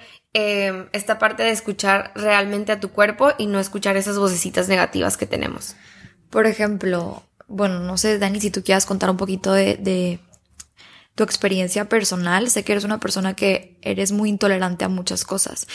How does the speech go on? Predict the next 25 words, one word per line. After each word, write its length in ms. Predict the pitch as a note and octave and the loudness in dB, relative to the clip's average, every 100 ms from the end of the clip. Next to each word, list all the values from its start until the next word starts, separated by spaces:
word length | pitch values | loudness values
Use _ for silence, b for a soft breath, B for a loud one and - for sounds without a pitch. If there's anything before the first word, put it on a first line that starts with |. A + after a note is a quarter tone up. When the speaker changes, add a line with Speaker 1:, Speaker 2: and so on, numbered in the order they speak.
| B B | B B
Speaker 2:
y 100 | A#3 | 2
no 240 | A#3 A3+ G3+ | 6 6 6
te 80 | |
diste 340 | A#3+ A3+ - G3+ | 4 4 2 -2
cuenta 340 | F#3+ F#3 F#3 | -2 -2 -2
hasta 680 | F#3+ - F#3 - G3 G3 - - | 0 0 -2 -2 -2 -2 -4 -4
mucho 420 | G#3+ A#3 G#3+ A3 | 0 2 2 0
después 540 | G#3 - F#3+ F#3+ - | -2 -2 -2 0 0
qué 120 | - | 2
era 140 | G#3 G#3+ | 4 4
lo 160 | A3 | 2
que 200 | - F3+ - | 0 -4 -2
a 220 | G#3 - | -6 -4
ti 120 | A3+ | -4
te 120 | G#3+ | -2
caía 260 | G#3 G3 G3 | -2 -2 0
bien 200 | F#3+ F#3 | 0 -2
y 60 | |
qué 100 | F3+ | -4
era 100 | F3+ | -6
lo 120 | F3 - | -8 -8
que 120 | A3 | -6
no. 260 | D4 G#3 - B B B | -6 -6 -10 B B B
Y 100 | G#3+ | 2
siempre 680 | A3 G#3+ G3 G3+ G3+ - | 2 0 0 0 0 -8